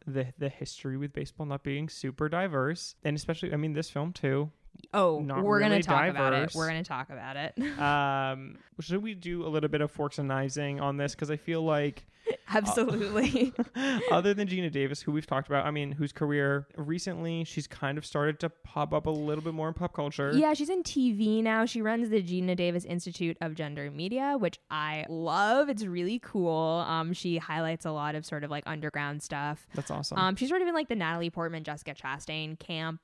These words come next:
Speaker 1: Mm-hmm.
Speaker 2: of, like, activism in Hollywood. Um, but yeah, she pops up every once in a while. She was in season three of Glow recently,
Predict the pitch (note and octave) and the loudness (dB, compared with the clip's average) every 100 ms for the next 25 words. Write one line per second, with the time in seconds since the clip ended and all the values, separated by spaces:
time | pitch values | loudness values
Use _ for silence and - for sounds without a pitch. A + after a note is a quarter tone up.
0 | - D3 C#3+ C#3 - F3+ D#3+ C#3 - - | -2 0 2 0 -4 -12 -8 -8 -10 -8
1 | D3+ - E3 D#3 D#3 D3+ D3 C#3 E3 C#4 | -8 -8 -10 -10 -10 -12 -12 -14 -4 -2
2 | C#4+ C#4 C#4 C#4+ C#4+ - - - - G#3 | 0 0 2 0 -2 -6 -12 -2 -2 0
3 | G3 C3 - C#4+ F4+ E4 A3 E3 D#3+ D3+ | -2 -2 -4 -2 0 2 0 0 -4 -6
4 | D#3+ D3+ D#3 - G#3 B3+ - A3 G#3+ G3 | -4 -4 -4 -2 2 2 0 -2 -2 -2
5 | F#3+ F3+ E3 D#3 D#3 D3+ E3 G#3 C4 C4 | -4 -4 -6 -4 -4 -2 -2 -2 -4 -2
6 | C4+ | -2